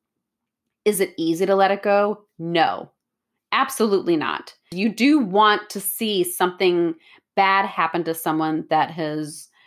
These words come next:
upset you, you know? It's frustrating to see them move on with their life and from your perspective, not get their just rewards, <laughs> right? Like, not see them suffer for all they've done to you. Like, it's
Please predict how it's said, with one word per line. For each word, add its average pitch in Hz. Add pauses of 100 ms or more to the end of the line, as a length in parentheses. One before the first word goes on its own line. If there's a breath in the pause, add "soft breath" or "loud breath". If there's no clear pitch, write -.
(220 soft breath)
upset -
you, 107 (160)
you 180
know? 160 (200 loud breath)
It's - (160)
frustrating 190
to 165
see 175
them 170
move 180
on 170
with 165
their 160
life 156 (300)
and 170
from 180
your 220
perspective, 160 (360 soft breath)
not 185 (680)
get 170 (120)
their 160 (240)
just -
rewards, 175
<laughs> -
right? 190
Like, - (260 loud breath)
not 185
see 185
them 170
suffer 175
for -
all 160
they've 156
done 151
to -
you. 143
Like, 180
it's -